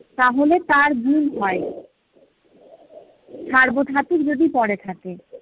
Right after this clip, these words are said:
ধাতুর উপধাতে যদি হ্রস্ব ই, উ, রি, রি থাকে, তাহলে তার গুণ হয় যদি তারপরে সার্বধাতুক সঙ্গ প্রত্যয় থাকে।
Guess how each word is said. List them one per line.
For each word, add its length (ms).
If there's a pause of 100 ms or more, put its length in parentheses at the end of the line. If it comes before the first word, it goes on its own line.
(920)
ধাতুর 800
উপধাতে 800
যদি 580 (380)
হ্রস্ব 520 (120)
ই, 400
উ, 300
রি, 300
রি 340 (100)
থাকে, 420 (500)
তাহলে 440
তার 320
গুণ 320
হয় 400 (480)
যদি 460 (100)
তারপরে 800
সার্বধাতুক 800 (580)
সঙ্গ 380
প্রত্যয় 560
থাকে। 380